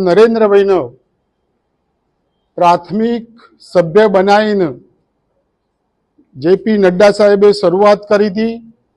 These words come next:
અને આજે પાટણમાં પણ પાટણના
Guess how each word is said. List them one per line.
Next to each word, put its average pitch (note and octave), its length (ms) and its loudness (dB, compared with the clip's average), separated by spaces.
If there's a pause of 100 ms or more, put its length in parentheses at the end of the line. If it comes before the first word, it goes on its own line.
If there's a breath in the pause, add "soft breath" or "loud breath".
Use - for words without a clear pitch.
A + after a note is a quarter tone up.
(580)
અને F3+ 180 -4
આજે F3 400 2 (1500)
પાટણમાં A3 640 0
પણ G3 320 2 (920)
પાટણના G#3 680 -2